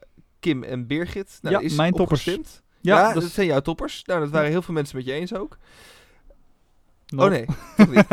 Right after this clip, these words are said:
Speaker 2: <laughs>
Speaker 1: Want, eh, de uitslag was, eh, zo'n beetje, eh, dan moet ik het eigenlijk wel goed zeggen natuurlijk. Ehm, volgens mij was... Nou, het was zelfs zo erg... Dit is geen grapje. Het was zo erg dat het balkje... krijgt normaal twee kleuren, toch? Als je een polletje doet op Instagram.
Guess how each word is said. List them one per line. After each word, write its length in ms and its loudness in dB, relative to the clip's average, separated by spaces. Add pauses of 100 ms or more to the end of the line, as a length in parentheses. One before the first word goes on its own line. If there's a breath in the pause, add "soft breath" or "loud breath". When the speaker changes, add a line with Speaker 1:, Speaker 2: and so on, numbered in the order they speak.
(140)
Speaker 2:
<laughs> 120 4
Speaker 1:
Want, 380 6
eh, 100 -8 (120)
de 100 0
uitslag 460 2
was, 360 0
eh, 100 0
zo'n 180 -4
beetje, 380 0
eh, 480 -8
dan 160 -6
moet 100 -4
ik 60 -6
het 80 -8
eigenlijk 140 -4
wel 100 -8
goed 200 -10
zeggen 220 -6
natuurlijk. 380 -10 (680)
Ehm, 600 -4 (320)
volgens 200 -10
mij 180 2
was... 160 -2
Nou, 160 0
het 100 -2
was 120 -4
zelfs 260 0
zo 400 2
erg... 500 -2 (680 loud breath)
Dit 100 -10
is 60 -12
geen 140 0
grapje. 280 -4
Het 100 -10
was 180 -6
zo 200 2
erg 480 -6
dat 360 -2
het 200 -4
balkje... 800 4
krijgt 180 -2
normaal 240 6
twee 200 4
kleuren, 380 4
toch? 160 -4
Als 100 -4
je 60 -2
een 60 -6
polletje 280 2
doet 100 -2
op 100 -2
Instagram. 420 0